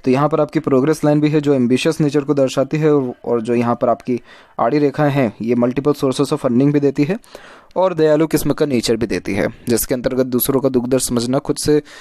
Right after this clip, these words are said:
जितना हो सकता है दूसरों को सहयोग प्रदान करना। और इस कंडीशन की सबसे अच्छी बात ये देखने को मिलती है कि इस कंडीशन में पेट लवर, एनिमल लवर होने के साथ साथ सोशल वर्क में कभी पीछे नहीं हटते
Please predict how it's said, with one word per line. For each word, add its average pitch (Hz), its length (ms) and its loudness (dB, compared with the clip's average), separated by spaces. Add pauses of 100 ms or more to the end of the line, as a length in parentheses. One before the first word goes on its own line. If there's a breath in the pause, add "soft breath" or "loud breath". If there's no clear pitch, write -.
(280 loud breath)
जितना 156 240 0
हो 170 100 0
सकता 160 240 -2
है 160 40 2
दूसरों 147 300 0
को 151 80 0
सहयोग 139 320 2
प्रदान 127 280 2
करना। 123 340 -4 (200)
और 120 260 2
इस 127 120 -2
कंडीशन 143 440 0
की 143 100 2
सबसे 139 240 0
अच्छी 139 180 -2
बात 135 220 0
ये 143 80 2
देखने 139 280 0
को 127 100 -4
मिलती 123 260 -2
है 156 60 -2
कि 170 200 -2 (800 soft breath)
इस 143 120 -2
कंडीशन 156 400 -2
में 160 100 -2
पेट 143 280 0
लवर, 147 240 2
एनिमल 143 300 2
लवर 135 220 2
होने 131 260 0
के 135 80 -2
साथ 123 180 -2
साथ 160 140 -2
सोशल 139 440 0
वर्क 151 240 -2
में 143 120 0
कभी 127 200 0
पीछे 110 280 -4
नहीं 107 140 -8
हटते - 300 -14